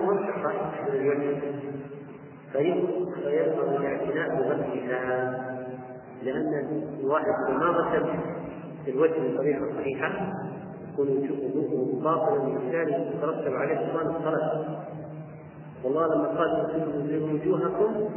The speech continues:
يعني وجه كامل، وليس نصف الوجه وربع الوجه، كامل. ولذلك فإن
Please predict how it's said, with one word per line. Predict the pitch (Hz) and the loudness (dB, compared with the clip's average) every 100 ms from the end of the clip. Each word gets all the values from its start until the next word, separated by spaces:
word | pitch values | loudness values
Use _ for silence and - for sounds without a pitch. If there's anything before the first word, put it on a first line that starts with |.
| - | -6
يعني | 135 131 143 | -4 -2 0
وجه | 151 147 - | 0 -2 -4
كامل، | 151 135 120 120 - 120 | -2 0 -2 -6 -8 -2
وليس | 139 160 143 | 0 0 0
نصف | 156 170 131 | 0 -2 -2
الوجه | 127 135 139 | 0 0 0
وربع | 131 131 117 | -2 0 -2
الوجه، | 117 120 123 127 127 - - - - - - - - - 135 | -2 -2 -2 -4 -6 -8 -10 -10 -12 -14 -14 -14 -16 -8 0
كامل. | 143 151 135 - - - - - - - - - - - - - - - - - - | 2 4 2 0 -4 -6 -8 -10 -12 -12 -12 -12 -12 -12 -12 -14 -16 -16 -16 -8 0
ولذلك | 131 131 151 208 214 208 202 196 196 - 196 202 - - - - - - - - - - - - - - - - - - - - - | 4 6 6 6 6 4 2 -2 -4 -6 -8 -8 -10 -12 -14 -14 -16 -16 -16 -16 -18 -18 -18 -18 -18 -18 -18 -18 -18 -18 -18 -4 0
فإن | 160 190 170 156 185 | 4 4 4 2 0